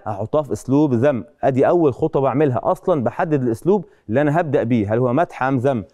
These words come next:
الأمانة دي كلمة حسنة، صفة من الصفات الحسنة، يبقى هضعها على طول في أسلوب المدح، يبقى إما نعمة أو حبذا. طب هو طالب مني حاجة تانية، قال لي خليه مخصوص واجب التأخير.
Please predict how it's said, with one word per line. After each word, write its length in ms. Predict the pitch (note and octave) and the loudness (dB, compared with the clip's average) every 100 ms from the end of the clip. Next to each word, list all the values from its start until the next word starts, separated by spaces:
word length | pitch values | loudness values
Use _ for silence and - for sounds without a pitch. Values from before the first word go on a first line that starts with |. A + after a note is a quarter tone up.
| _ _ | _ _
الأمانة 460 | G#2+ A#2+ D3 D#3+ C3+ | -2 0 2 2 0
دي 280 | A#2 A2+ - | 0 -4 -2
كلمة 400 | F3 D#3 A#2 F#2 - _ - | 0 0 0 -2 -8 _ -6
حسنة، 480 | D#3 E3 F#3+ G#3 - | -4 0 0 -2 -6
صفة 320 | - E3 C#3+ | -2 -2 0
من 80 | A#2 | -2
الصفات 340 | G#2+ A2+ D#3 C3+ | -4 -4 -4 -2
الحسنة، 440 | - F3 G3 G3+ - _ | -4 -2 -2 -2 -6 _
يبقى 240 | A2 B2 C3 | -2 0 2
هضعها 460 | C3 B2+ G#3 F#3+ | 0 0 0 2
على 200 | D3 C#3 | 2 0
طول 340 | B2 F3+ G3 D#3 | 2 4 4 2
في 180 | C3 B2 | 0 0
أسلوب 260 | - E3+ | 0 2
المدح، 380 | D#3 C#3 - - | 4 2 -2 -6
يبقى 300 | G2+ A2+ D3 | -2 2 2
إما 200 | D#3 B2 | 2 2
نعمة 460 | D3+ D#3+ F3+ G#3+ G3 _ _ _ C#3+ | 2 2 0 0 -2 _ _ _ -2
أو 140 | E3+ | 0
حبذا. 540 | - D3+ D3+ C3 F2 - | 0 0 0 0 -2 -6
طب 140 | G#2+ G2+ | -4 0
هو 160 | A#2 A#2+ | 0 2
طالب 320 | F#3+ A3 F3 | 0 0 2
مني 200 | G3 F3+ | 0 0
حاجة 240 | F3+ D#3+ | -2 -2
تانية، 360 | D3 C#3+ A2 - _ _ _ D#3 | 0 0 0 -4 _ _ _ -2
قال 140 | A#3 | 2
لي 140 | A#3+ | 2
خليه 300 | F3+ G3 F#3 | 2 2 2
مخصوص 680 | A3+ D#3+ - A3+ B3+ - - | 2 -2 -4 0 0 -2 -4
واجب 680 | B2 D#3+ G3+ G#3 G#3 D3+ D3+ | 2 4 4 4 2 2 0
التأخير. 1000 | D#3 - - - D#3+ C#3 A#2+ G#2 F2+ G2+ | 0 -2 -4 -4 0 2 2 2 -2 -8